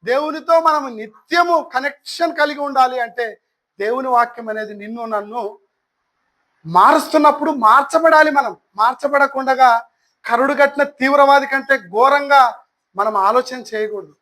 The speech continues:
ఆలోచన చేస్తే అది మనకు శాపంగా మిగిలిపోతుంది. కాబట్టి ఈ మాటలు విన్న మనము ఇంకా ఒకవేళ యేసు ప్రభు పైన నమ్మకం లేకుండా,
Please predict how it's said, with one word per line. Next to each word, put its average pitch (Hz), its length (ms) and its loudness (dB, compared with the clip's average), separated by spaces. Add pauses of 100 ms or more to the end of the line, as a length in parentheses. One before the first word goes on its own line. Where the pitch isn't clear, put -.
ఆలోచన 240 380 -4 (180)
చేస్తే 226 300 -2 (420)
అది 190 120 -4
మనకు 226 240 0
శాపంగా 269 560 2
మిగిలిపోతుంది. 233 680 -12 (320)
కాబట్టి 208 380 -2 (480)
ఈ 180 40 -10
మాటలు 254 380 0
విన్న 294 220 -2
మనము 247 320 0 (220)
ఇంకా 269 280 0
ఒకవేళ 262 420 2
యేసు 240 360 -6
ప్రభు 226 280 -8
పైన 214 280 -6 (500)
నమ్మకం 226 460 -2
లేకుండా, 202 520 -6